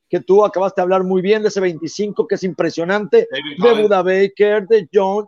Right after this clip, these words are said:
Speaker 1: y la defensa, y bueno, ni hablar también de lo que hizo la ofensiva,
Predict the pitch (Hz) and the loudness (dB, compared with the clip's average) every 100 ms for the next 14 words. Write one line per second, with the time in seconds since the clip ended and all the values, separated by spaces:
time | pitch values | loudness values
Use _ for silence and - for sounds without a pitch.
0 | - 190 185 147 147 151 151 143 185 220 | -6 -4 -4 -2 -2 0 -2 -2 0 -2
1 | 226 269 254 _ _ _ _ - 202 226 | 0 0 0 _ _ _ _ -4 0 2
2 | 226 196 185 190 180 202 214 214 202 190 | 2 0 -2 -2 2 4 4 2 -2 -4
3 | 196 196 170 190 196 175 165 151 180 180 | -2 0 0 0 0 0 -2 0 2 4
4 | 165 | 2